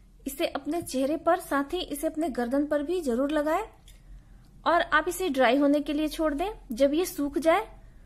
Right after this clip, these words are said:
आप नॉर्मल पानी से इसे धो लें। इसे हफ्ते में तीन बार जरूर इस्तेमाल करें। आप चाहें तो इसे रोजाना इस्तेमाल कर सकते हैं।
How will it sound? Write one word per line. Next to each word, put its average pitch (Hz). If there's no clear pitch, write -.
आप 320
नॉर्मल 269
पानी 302
से 330
इसे 320
धो 240
लें। 294
इसे 311
हफ्ते 302
में 349
तीन 320
बार 320
जरूर 254
इस्तेमाल 294
करें। 311
आप 277
चाहें 320
तो 330
इसे 330
रोजाना 262
इस्तेमाल 294
कर 294
सकते 302
हैं। 339